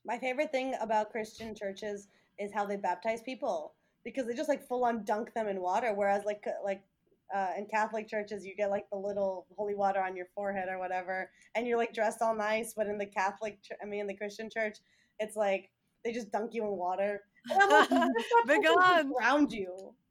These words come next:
Speaker 1: What if they just
Speaker 2: Oh.
Speaker 1: held you under a little too long?"
Speaker 2: Yo, I would be scared. That's why, like, they do that in lakes, too. Have you ever heard about, like, when adults get,
Speaker 1: Yeah.
Speaker 2: like, baptized? They just go, I think I saw the <laughs> first, the first time I ever learned about that.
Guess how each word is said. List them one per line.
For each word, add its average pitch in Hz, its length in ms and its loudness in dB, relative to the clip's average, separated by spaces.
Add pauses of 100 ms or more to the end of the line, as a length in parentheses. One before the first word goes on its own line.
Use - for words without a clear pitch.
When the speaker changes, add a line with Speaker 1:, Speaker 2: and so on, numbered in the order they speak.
(160)
Speaker 1:
What 302 140 8
if 392 100 4
they 508 80 12
just 480 180 6
Speaker 2:
Oh. 392 40 8
Speaker 1:
held 359 200 4
you 381 140 6
under 311 240 4
a 294 120 6
little 539 520 8
too 403 180 6
long?" 214 640 4 (840)
Speaker 2:
Yo, 220 340 0
I 240 100 2
would 277 140 2
be 285 120 -6
scared. 208 480 -8 (160)
That's 220 300 -2
why, 233 140 -2
like, 226 200 -4
they 247 100 -2
do 233 160 -6
that 294 160 2
in 262 140 -4
lakes, 214 400 -4
too. 233 160 -8
Have 233 180 -2
you 226 80 -4
ever 226 220 -6
heard 220 120 -8
about, 226 140 -8
like, 196 200 -6 (200)
when 233 140 -8
adults 233 560 -2
get, 330 200 4
Speaker 1:
Yeah. - 20 -
Speaker 2:
like, 220 200 0
baptized? 220 640 -4 (220)
They 254 120 -6
just 226 140 -10
go, 240 220 -4
I 233 80 2
think 302 200 -2
I 320 120 2
saw 247 280 0
the 233 120 -4
<laughs> - 60 -16
first, 262 260 -2 (260)
the 254 80 -2
first 254 280 0
time 359 140 2
I 320 40 8
ever 269 260 4
learned 214 260 0
about 233 340 0
that. 285 280 2